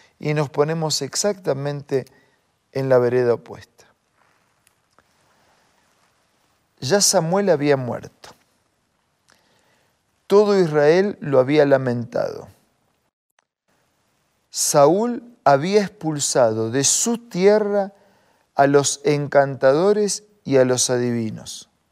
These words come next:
Pero algunas cosas sucedieron, los filisteos vinieron a acampar.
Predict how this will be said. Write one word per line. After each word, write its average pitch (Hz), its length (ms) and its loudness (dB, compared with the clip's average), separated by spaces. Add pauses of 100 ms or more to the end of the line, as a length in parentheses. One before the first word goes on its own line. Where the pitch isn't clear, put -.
(1000)
Pero 175 180 4
algunas 220 360 4
cosas - 320 0
sucedieron, 175 720 0
los 151 140 0
filisteos 151 520 -2
vinieron 151 380 0
a 143 60 4
acampar. 160 880 0